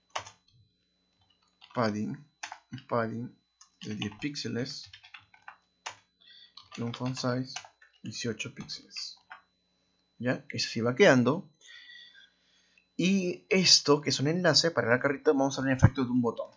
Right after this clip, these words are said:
y un enlace, ¿ok? Y vamos a hacer esto. Text corrector direction. No. Color.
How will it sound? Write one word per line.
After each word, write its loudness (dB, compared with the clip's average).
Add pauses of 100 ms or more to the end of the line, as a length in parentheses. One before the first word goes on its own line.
y -8 (200)
un -2
enlace, -6 (120)
¿ok? -10 (1160)
Y -4
vamos -2
a -4
hacer -6
esto. -12 (120)
Text -6
corrector -4
direction. -4 (2250)
No. -2 (1200)
Color. 2